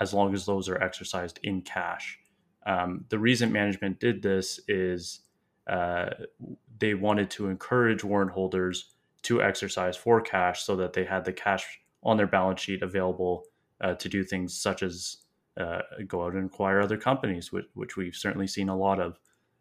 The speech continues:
um, a-, and fund the CapEx, uh, needed after they acquired those companies. Um, so, you know, we, we think that was a very intelligent way to deal with the warrants,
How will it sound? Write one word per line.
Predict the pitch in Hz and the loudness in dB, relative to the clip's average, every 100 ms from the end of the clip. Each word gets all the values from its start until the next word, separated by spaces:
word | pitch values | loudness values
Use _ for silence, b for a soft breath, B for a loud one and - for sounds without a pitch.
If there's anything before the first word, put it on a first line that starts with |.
| _ | _
um, | 95 87 87 87 87 90 - - - | -6 -4 -2 -4 -6 -8 -14 -10 0
a-, | |
and | 110 107 104 95 | 0 2 0 0
fund | 101 92 | 0 0
the | 95 | 0
CapEx, | 98 92 - 90 - - - _ _ _ _ 98 | 0 0 0 -2 -4 -8 -10 _ _ _ _ -8
uh, | 90 87 - - - | -6 -6 -8 -12 -6
needed | 107 98 92 87 - | -2 0 0 0 2
after | 95 - 98 | 2 2 -2
they | 92 | -2
acquired | 87 - 90 85 | -4 -4 -4 -4
those | 87 - | -10 -10
companies. | 92 85 95 95 - _ _ b b b _ | -12 -12 -12 -14 -18 _ _ b b b _
Um, | 98 92 90 92 87 - _ _ | 2 4 4 0 -4 -12 _ _
so, | 123 120 110 110 | 2 6 8 6
you | - | 4
know, | 117 | 2
we, | 107 107 120 113 | 2 2 0 2
we | 113 | 0
think | 110 110 | 2 2
that | 104 101 | 6 6
was | 95 | 4
a | 95 | 0
very | 90 101 101 | 0 4 4
intelligent | 95 - 107 101 104 | 4 2 2 4 2
way | 101 98 95 95 _ _ - | 4 4 4 0 _ _ -14
to | 98 | -4
deal | 98 92 | 0 0
with | 92 | 0
the | 90 | 0
warrants, | 95 98 98 - - | 2 4 2 0 -10